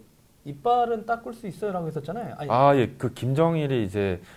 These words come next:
Speaker 2: 그 약간 뇌출혈이 와가지고
Speaker 1: 그쵸, 그쵸.
Speaker 2: 예, 예. 그래서 쓰러졌다가
Speaker 1: 근데
Speaker 2: 그,
Speaker 1: 그거를
Speaker 2: 예.
Speaker 1: 모르고 저기 이명박 정부 때 국회 정보위가 열린 다음에
Speaker 2: 네, 맞습니다. 그때 해서.
Speaker 1: 그 인간이
Speaker 2: 예.
Speaker 1: 정신 나간 게 기자한테 그런 얘기를 한 거예요.
Speaker 2: 예.
Speaker 1: 근데 보세요. "쓰러졌던 사람이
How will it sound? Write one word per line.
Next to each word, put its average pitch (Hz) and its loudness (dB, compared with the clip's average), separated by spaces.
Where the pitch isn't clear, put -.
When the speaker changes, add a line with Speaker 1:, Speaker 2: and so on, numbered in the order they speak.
Speaker 2:
그 90 -4
약간 90 -2
뇌출혈이 131 -2
와가지고 87 -2
Speaker 1:
그쵸, 90 -2
그쵸. 82 -6
Speaker 2:
예, 101 2
예. 87 -4
그래서 95 -4
쓰러졌다가 131 -2
Speaker 1:
근데 214 -2
Speaker 2:
그, 208 -6
Speaker 1:
그거를 208 2
Speaker 2:
예. 214 2
Speaker 1:
모르고 185 -4
저기 165 -6
이명박 180 -6
정부 143 -10
때 180 -10
국회 175 -6
정보위가 156 -4
열린 131 -6
다음에 127 -4
Speaker 2:
네, 143 4
맞습니다. 107 2
그때 85 -8
해서. 92 -8
Speaker 1:
그 196 -2
인간이 208 0
Speaker 2:
예. 160 -4
Speaker 1:
정신 160 -6
나간 190 -4
게 147 -8
기자한테 185 -2
그런 165 -6
얘기를 165 -6
한 214 -6
거예요. 170 -6
Speaker 2:
예. 82 -6
Speaker 1:
근데 220 -4
보세요. 185 0
"쓰러졌던 262 -6
사람이 139 -4